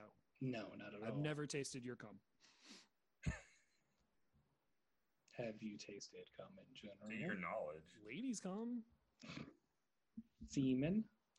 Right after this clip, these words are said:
Speaker 2: All the, not late, no. No, it's not called semen when it's a woman. It's called see her.
Speaker 3: Do you think different cum tastes different?
Speaker 2: What?
Speaker 3: Or do you
Speaker 1: Yes.
Speaker 3: think it's like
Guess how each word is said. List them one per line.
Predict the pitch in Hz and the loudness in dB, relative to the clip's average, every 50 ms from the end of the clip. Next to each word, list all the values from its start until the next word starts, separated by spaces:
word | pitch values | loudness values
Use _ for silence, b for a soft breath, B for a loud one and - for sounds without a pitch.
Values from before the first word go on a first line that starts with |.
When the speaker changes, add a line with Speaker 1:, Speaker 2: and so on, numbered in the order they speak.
| - - | -6 -2
Speaker 2:
All | 143 143 151 156 | -2 0 0 -2
the, | 156 - 165 | -4 -4 -4
not | 175 220 226 - 147 | -4 -4 -2 -2 -2
late, | 156 160 170 170 165 | -2 -2 -2 -2 -2
no. | 165 175 175 170 165 165 170 175 180 180 _ _ _ _ _ _ _ _ _ _ 139 | 0 0 0 0 0 -2 -4 -4 -6 -10 _ _ _ _ _ _ _ _ _ _ -8
No, | 135 135 127 123 131 135 135 - _ | -6 -6 -6 -6 -8 -8 -12 -16 _
it's | - - | -10 -10
not | 151 165 151 | -10 -10 -6
called | - 170 165 165 | -4 -2 -2 -2
semen | - - 185 160 156 147 143 135 | -2 -2 0 0 2 2 2 2
when | 139 139 | 0 0
it's | 139 135 160 | -2 -2 -2
a | 147 | 0
woman. | 170 170 147 123 117 117 | 0 0 0 0 -2 -6
It's | 120 - | -8 -10
called | - - 123 123 - - | -12 -10 -10 -10 -10 -12
see | - - - - 202 185 170 - | -14 -12 -6 -4 -4 -2 -4 -4
her. | - 107 113 110 - _ _ _ _ _ _ _ _ _ _ _ _ _ _ _ _ _ _ _ - | -6 -10 -10 -12 -12 _ _ _ _ _ _ _ _ _ _ _ _ _ _ _ _ _ _ _ 10
Speaker 3:
Do | 208 240 | 12 12
you | 269 277 262 | 12 12 12
think | - - 190 180 175 180 175 151 | 12 12 12 12 12 10 8 8
different | 143 156 - - 156 147 - | 6 6 8 6 2 2 4
cum | - 135 127 127 127 131 | 6 8 8 8 8 6
tastes | 127 135 123 117 117 - - | 2 2 2 2 2 2 0
different? | - 117 110 - - 110 107 - - _ _ _ _ _ _ _ _ _ _ _ | 2 2 2 2 2 0 -2 -2 -4 _ _ _ _ _ _ _ _ _ _ _
Speaker 2:
What? | - 220 240 - - _ _ _ _ _ _ _ _ _ _ _ - - | -2 -2 -2 -2 -6 _ _ _ _ _ _ _ _ _ _ _ 4 6
Speaker 3:
Or | 139 | 6
do | 131 | 8
you | 127 135 | 8 6
Speaker 1:
Yes. | - - | 4 4
Speaker 3:
think | - 156 147 147 | 2 0 2 2
it's | 139 113 - - | 2 2 6 8
like | 123 107 104 - - - | 8 8 8 4 -2 -14